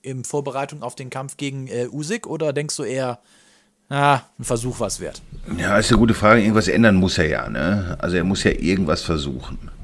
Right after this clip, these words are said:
Speaker 2: Weil wenn er genau den gleichen Stiefel wieder runterboxt wie im ersten Kampf, wird der Kampf genauso ausgehen wie der erste Kampf.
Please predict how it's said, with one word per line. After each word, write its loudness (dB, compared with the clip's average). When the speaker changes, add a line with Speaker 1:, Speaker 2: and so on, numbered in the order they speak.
Speaker 2:
Weil 0
wenn 4
er 6
genau 6
den 4
gleichen 4
Stiefel 2
wieder 4
runterboxt 0
wie 0
im 0
ersten 2
Kampf, 0
wird -2
der 0
Kampf -4
genauso 0
ausgehen -2
wie -4
der 4
erste 2
Kampf. -12